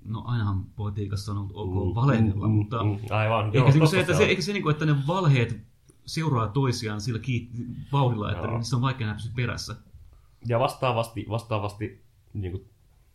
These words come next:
Speaker 2: tämmöisiin niinku materialistisiin analyyseihin, niin turbomodernihan tekee nimenomaan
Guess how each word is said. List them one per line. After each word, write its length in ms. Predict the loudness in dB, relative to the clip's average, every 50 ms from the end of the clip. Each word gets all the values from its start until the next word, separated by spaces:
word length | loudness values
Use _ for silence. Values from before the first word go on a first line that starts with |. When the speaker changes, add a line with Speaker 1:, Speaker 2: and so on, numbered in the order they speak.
| _ _ _ _ -20 _ _ _
Speaker 2:
tämmöisiin 360 | -8 -8 -6 -4 -4 -4 -4
niinku 160 | -4 -6 -4
materialistisiin 960 | -4 -4 -4 -4 -6 -8 -8 -8 -8 -10 -12 -14 -14 -10 -8 -8 -8 -8 -12 -18 _ _ _ _ _ _ _ _
analyyseihin, 880 | -12 -10 -10 -10 -10 -8 -8 -8 -8 -8 -8 -10 -8 -8 -8 -8 -8 -8
niin 180 | -8 -10 -12 _ _ _ _ _ _ _ _ _ _ _ -20 -20 _ _ _ -20 -20 -20 -20 _ _ _ _
turbomodernihan 1120 | 0 2 2 2 0 0 -2 -2 -2 -2 -2 0 0 0 -2 -2 -4 -6 -6 -6 -8 -6
tekee 340 | -6 -8 -8 -6 -6 -6 -6
nimenomaan 720 | -4 -4 -4 -4 -4 -6 -6 -6 -8 -10 -10 -10 -10 -12